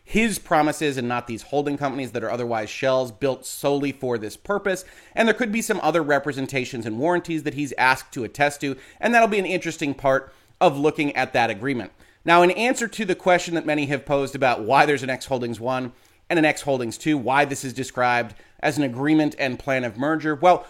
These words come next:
we've talked about it pretty extensively in this space in the past, but suffice it to say that most big transactions are handled in that capacity. Most big transactions are handled as mergers, very often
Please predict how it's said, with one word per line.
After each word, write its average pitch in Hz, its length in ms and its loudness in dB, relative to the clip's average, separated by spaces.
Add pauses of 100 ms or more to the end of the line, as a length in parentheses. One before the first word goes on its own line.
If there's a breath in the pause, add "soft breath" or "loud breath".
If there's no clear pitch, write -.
(140)
we've 214 240 0
talked 214 380 4
about 180 300 8
it 165 120 0
pretty 214 380 -2
extensively 156 800 -2
in 156 260 2
this 147 160 0
space 139 420 -2
in 135 220 -6
the 113 60 -8
past, 143 680 2 (400 soft breath)
but 208 160 4
suffice 214 460 4
it 214 140 -6
to 165 100 -4
say 160 480 2 (160 loud breath)
that 196 200 2
most 208 460 2
big 202 220 2
transactions 156 840 2
are 139 160 0
handled 139 540 -2
in 143 220 0
that 127 300 -4
capacity. 104 640 -4
Most 196 300 0
big 196 160 -2
transactions 151 640 2
are 123 140 0
handled 135 480 -2 (360 soft breath)
as 175 480 6
mergers, 165 640 2
very 170 280 2
often 147 480 4